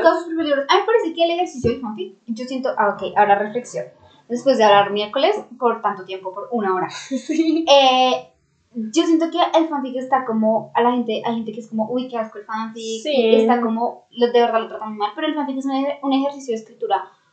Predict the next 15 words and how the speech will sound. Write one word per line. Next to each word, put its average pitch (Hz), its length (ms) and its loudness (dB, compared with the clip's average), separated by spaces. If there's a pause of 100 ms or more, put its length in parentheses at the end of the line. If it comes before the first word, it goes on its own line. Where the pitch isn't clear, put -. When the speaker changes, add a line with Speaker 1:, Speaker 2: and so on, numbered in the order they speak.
(120)
Speaker 1:
muy 254 320 2
bonito. 220 480 0 (260)
Muchísima 269 600 0
gente 285 420 2
se 311 100 0
da 247 200 4
cuenta 226 280 -6
que 240 80 -6
le 247 160 -2
gusta 226 200 -8
escribir 226 600 -10 (120)
a 233 200 4
través 226 440 2
del 208 180 -6
fanfic 220 480 -8